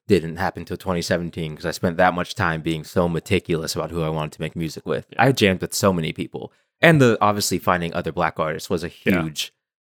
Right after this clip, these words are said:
Speaker 1: harder than you would think for being in such a progressive blue place,
Speaker 2: Yeah.
Speaker 1: uh, city. Um, but yeah, that was, that was the paramount thing.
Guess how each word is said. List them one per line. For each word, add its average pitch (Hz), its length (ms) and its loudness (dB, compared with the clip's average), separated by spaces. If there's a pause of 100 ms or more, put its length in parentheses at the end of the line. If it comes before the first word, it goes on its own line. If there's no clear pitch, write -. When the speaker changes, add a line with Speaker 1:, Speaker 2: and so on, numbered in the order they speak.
(140)
Speaker 1:
harder 202 220 8
than 156 180 6
you 127 60 8
would 113 160 6
think 110 200 2
for 98 100 -2
being 95 200 2
in 87 60 -2
such - 200 -8
a - 40 -20
progressive 85 600 0 (120)
blue 87 280 2
place, - 460 0 (360)
Speaker 2:
Yeah. 107 160 2
Speaker 1:
uh, 78 200 2 (340)
city. 85 340 2 (400)
Um, 82 440 2 (800)
but 135 120 8
yeah, 139 140 10
that 113 120 6
was, 95 260 4
that 98 180 0
was 98 160 -2
the - 100 -6
paramount 101 480 2
thing. 78 260 -4